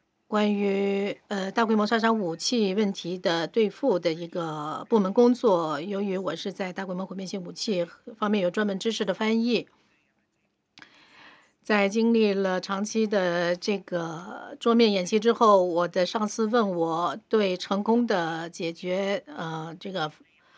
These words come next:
扩散问题的最成功的是什么？我觉得说是你，就是李将军。但是呢，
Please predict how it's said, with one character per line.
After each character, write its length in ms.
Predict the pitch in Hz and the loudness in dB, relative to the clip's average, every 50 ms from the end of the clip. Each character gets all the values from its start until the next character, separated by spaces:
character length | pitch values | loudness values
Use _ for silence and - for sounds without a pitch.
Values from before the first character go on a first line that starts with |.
| - _ _ _ | -20 _ _ _
扩 160 | _ - 285 | _ 6 6
散 200 | 254 - 240 226 | 6 8 6 4
问 140 | 226 226 202 | 4 2 0
题 220 | 185 - - 170 175 | -2 -6 -10 -8 -4
的 120 | 190 190 | -4 -2
最 140 | - 247 214 202 | 2 2 2 2
成 260 | - - 175 185 214 | 2 -4 -2 0 4
功 180 | 240 254 262 277 | 4 6 6 6
的 100 | 220 175 | 4 2
是 160 | - - 185 | -2 -4 -6
什 180 | - 185 165 143 | -6 -4 -6 -6
么？ 260 | 160 165 165 - - - | -6 -10 -10 -10 -10 -6
我 160 | 202 185 165 160 | -4 -4 -4 -4
觉 200 | 165 170 170 180 | -4 -8 -8 -8
得 100 | 196 190 | -8 -10
说 280 | 180 - 202 190 185 | -6 -4 -4 -4 -4
是 160 | 185 - 247 | -2 0 2
你， 400 | 226 208 180 165 165 165 185 - - _ _ _ _ _ _ _ _ _ _ _ _ _ _ _ _ _ _ _ | 2 2 2 -2 -6 -10 -12 -14 -16 _ _ _ _ _ _ _ _ _ _ _ _ _ _ _ _ _ _ _
就 120 | - 220 202 | -4 -4 -4
是 280 | 190 - 196 180 180 | -2 -2 -2 -2 -2
李 160 | 175 180 170 160 | -4 -6 -6 -2
将 180 | 208 233 233 | -2 0 0
军。 200 | 240 254 254 - - _ | 0 -2 -4 -6 -10 _
但 160 | - 214 196 | -4 -4 -4
是 160 | 190 - 208 180 | -4 -6 -8 -6
呢， 300 | 180 180 180 180 185 | -4 -2 -2 -2 -2